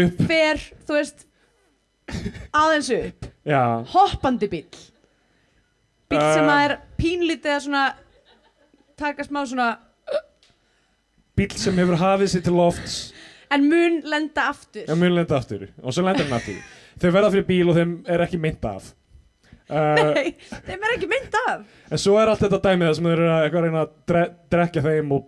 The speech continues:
Speaker 1: drepa sér börn og þennan veiðimann og eitthvað sem er hilarious.
Speaker 2: Mhm.
Speaker 1: Þetta frábæra smákrimi element. Um, svo, um, uh, og þar vinna þau. Þau vinna.
Speaker 2: Vinna.
Speaker 1: Vond-, vondu kallarnir eru teknir.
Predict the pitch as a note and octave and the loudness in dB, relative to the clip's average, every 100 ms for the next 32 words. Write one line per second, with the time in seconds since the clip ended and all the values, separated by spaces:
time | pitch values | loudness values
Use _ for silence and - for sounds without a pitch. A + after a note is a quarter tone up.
0 | _ E3 D#3 C#3+ B2+ D3 C#3 - C#3 B2+ | _ -2 -2 -2 -2 0 0 -4 -4 -4
1 | B2 D3 C#3+ C#3 C3+ C3 A#2 A2+ A2+ A2 | -4 -6 -4 -2 0 0 -2 -4 -4 -4
2 | A2+ A#2 A2+ A#2+ C3 C3+ C3 A2+ A2+ - | -6 -6 -10 -10 -8 -4 -4 -4 -6 -10
3 | - F#3 F3+ E3+ - D3+ D3+ C#3+ C#3+ D3 | -18 -14 -10 -8 -4 -4 -2 -4 -4 -6
4 | C#3 C3 A2+ G#2+ G#2 A#2+ _ _ - - | -4 -4 -4 -6 -10 -16 _ _ -20 -20
5 | - _ - D3 D3+ D3+ D3+ - - F#3+ | -20 _ 0 2 2 0 -4 -14 -6 0
6 | G#3 G#3 F#3+ G3 G3 F#3 F#3 F#3 F#3 F3 | 2 2 0 -2 0 0 0 0 -2 -6
7 | - _ _ _ _ _ - F3 F3 E3+ | -16 _ _ _ _ _ -8 0 2 2
8 | E3+ D#3 A3 A3 F3+ G3+ F3 B2+ C#3+ C4+ | 2 0 0 -2 -2 0 0 0 -2 -6
9 | - _ - F#3 F3 C#3+ E3+ G#3+ - _ | -14 _ -2 0 0 0 -2 -2 -8 _
10 | _ _ G3 G#3 G#3+ G#3 F#3+ F#3+ F3+ F#3 | _ _ -6 -6 -4 0 0 -2 -4 -4
11 | F3 E3+ E3 E3 D#3+ D#3+ D#3+ D#3 - E3+ | -2 -4 -4 -2 2 2 0 -2 -4 -4
12 | E3+ G3+ | -4 -6